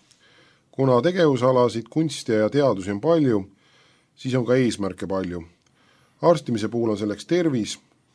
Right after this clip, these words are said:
laevaehituses meresõiduk, sõjakunstis võit, majandamises jõukus.“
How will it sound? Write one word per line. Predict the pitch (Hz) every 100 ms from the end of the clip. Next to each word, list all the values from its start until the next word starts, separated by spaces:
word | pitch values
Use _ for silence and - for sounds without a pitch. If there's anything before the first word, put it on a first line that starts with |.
| _ -
laevaehituses | 127 139 110 107 104 98 95 92 -
meresõiduk, | 123 165 151 110 113 107 - - _ _
sõjakunstis | - 131 120 98 95 - 87
võit, | 131 151 - - _ _ _ _ _ -
majandamises | 113 110 92 85 80 117
jõukus.“ | 104 - - -